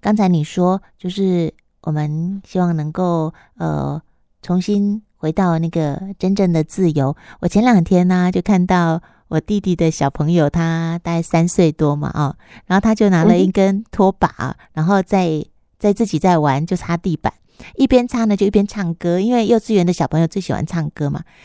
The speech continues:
Speaker 1: 一边擦，
Speaker 2: <laughs>
Speaker 1: 一边唱歌，然后开心得不得了。我就想，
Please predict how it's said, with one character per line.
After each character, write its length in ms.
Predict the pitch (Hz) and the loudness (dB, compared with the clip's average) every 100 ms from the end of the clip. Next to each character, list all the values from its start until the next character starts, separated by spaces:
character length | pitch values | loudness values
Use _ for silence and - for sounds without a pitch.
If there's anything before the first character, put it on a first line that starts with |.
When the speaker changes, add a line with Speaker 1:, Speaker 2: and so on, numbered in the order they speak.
| - | -10
Speaker 1:
一 100 | - | -2
边 240 | 208 208 | 2 2
擦， 420 | 214 208 190 190 208 | 2 -2 2 4 2
Speaker 2:
<laughs> 40 | |
Speaker 1:
一 40 | |
边 200 | 226 - | 2 0
唱 280 | 220 220 190 190 | 2 2 2 2
歌， 240 | 196 202 | 4 4
然 100 | 202 | 2
后 80 | 240 | 2
开 140 | 247 262 | 2 0
心 160 | 311 | 0
得 100 | 302 | 0
不 120 | 240 | 0
得 240 | 277 214 214 | -2 0 4
了。 180 | 208 - _ - - | 2 0 _ -20 -6
我 80 | - | -2
就 100 | 349 | -2
想， 220 | 370 262 | 0 0